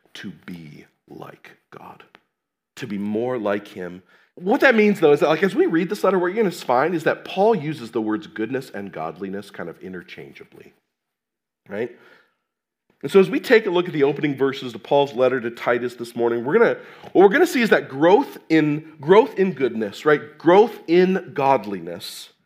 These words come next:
It's not just the goal of Titus's ministry in Crete. See, growth in goodness and godliness, that's the goal of all gospel ministry. In other words, it's not just what Titus was supposed to be concerned with two thousand years ago.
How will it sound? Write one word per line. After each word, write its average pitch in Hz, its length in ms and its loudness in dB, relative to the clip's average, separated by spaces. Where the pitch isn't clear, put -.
It's 180 220 2
not 214 140 4
just 226 180 -8
the 180 60 -2
goal 160 640 6
of 127 180 0
Titus's 151 580 0
ministry 156 500 -2
in 117 160 -6
Crete. 139 400 -8
See, - 120 -10
growth 143 600 0
in 107 280 -8
goodness 143 500 -4
and 101 200 -10
godliness, 113 500 -4
that's 113 200 -10
the 104 120 -6
goal 101 340 -6
of - 140 -16
all - 340 -14
gospel - 400 -18
ministry. 76 640 -20
In 127 80 0
other 165 180 4
words, 160 220 2
it's 143 160 -8
not 156 180 2
just 190 140 -12
what 151 180 -2
Titus 151 380 -2
was 135 120 -10
supposed - 360 -6
to - 40 -20
be 117 120 -10
concerned 113 420 -8
with 101 160 -10
two 113 160 -14
thousand 101 400 -8
years 76 300 -18
ago. - 240 -20